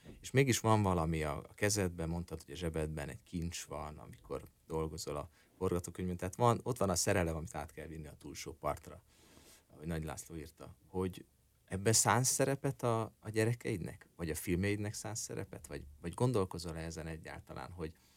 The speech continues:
hogy az az örökség, amit, eh, mi kaptunk, és amit annyira szeretünk, és fontosnak tartjuk, hogy ezt ki fogja átvinni,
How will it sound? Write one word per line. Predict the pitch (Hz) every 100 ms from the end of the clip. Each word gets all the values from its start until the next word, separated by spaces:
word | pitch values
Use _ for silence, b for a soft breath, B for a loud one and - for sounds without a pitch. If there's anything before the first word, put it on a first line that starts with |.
| b b -
hogy | 90
az | 104
az | 92
örökség, | 90 82 76 - 76
amit, | 73 73 71 78
eh, | 76 76
mi | 85
kaptunk, | - 78 - - - - -
és | -
amit | 78 80 -
annyira | 104 92 78
szeretünk, | - 76 73 - - -
és | - -
fontosnak | 92 87 73 - 76 -
tartjuk, | 58 - - 85
hogy | 101 92
ezt | 98 -
ki | 110
fogja | - 87 90
átvinni, | 80 80 - 80 80 85